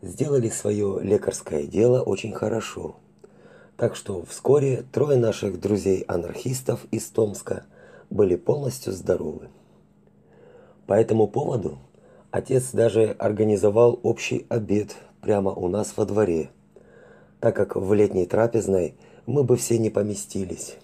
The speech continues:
Несмотря на то, что уже стали проявляться проблемы с наличием повседневных продуктов, Яринка умудрилась наготовить различных блюд.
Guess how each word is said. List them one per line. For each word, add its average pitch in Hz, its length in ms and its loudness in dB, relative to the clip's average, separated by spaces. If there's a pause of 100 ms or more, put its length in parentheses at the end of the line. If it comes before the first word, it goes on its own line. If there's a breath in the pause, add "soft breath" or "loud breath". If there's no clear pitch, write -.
(1600 soft breath)
Несмотря 117 480 2
на 113 120 2
то, 110 280 0
что - 260 -4
уже 110 420 2
стали 101 460 0
проявляться 104 920 0
проблемы 101 560 0 (280 loud breath)
с - 120 -14
наличием 101 640 0
повседневных 101 760 -2
продуктов, 104 580 -2 (640 loud breath)
Яринка 123 440 2
умудрилась 113 720 0 (280 loud breath)
наготовить 117 600 2
различных 120 520 0
блюд. 87 440 -8